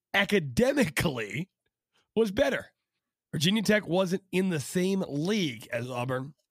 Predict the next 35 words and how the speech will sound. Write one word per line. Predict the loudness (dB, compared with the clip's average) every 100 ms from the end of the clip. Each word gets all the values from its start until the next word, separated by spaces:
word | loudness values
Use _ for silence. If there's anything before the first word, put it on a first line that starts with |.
| _
and | -6
I | -2 -2
had | 0 -2 -2
to |
be | -2
smart. | -2 0 0 -2 _ _ _ _ _ _ _ _ -4
I | 0
had | 2 2
to | 0
realize | 0 0 0 0 0 -2 -4
when | -2
I | -2 -2
was | -2
going | -2 -2
to | -2
Virginia | -4 -2 -4
Te-, | -2 -4 _ _ _ _ _
Tech, | 0 0 -2 _ _ _
I | -2
was | 0 0
gonna | 0 -2
play | -2 -2
fast. | 0 -2 -2 -6 -14 -20 _ _ _ _ _ _
When | 0
I | 2 2
committed | 2 2 2 0 -4 -4
to |
the | -2
Hokies, | 2 0 -2 -14 -20 -20 _ _ _ _
I | 0 0
knew | 0
I | 0
could | 0 -2
play | -2 0
there | 0 -2 -4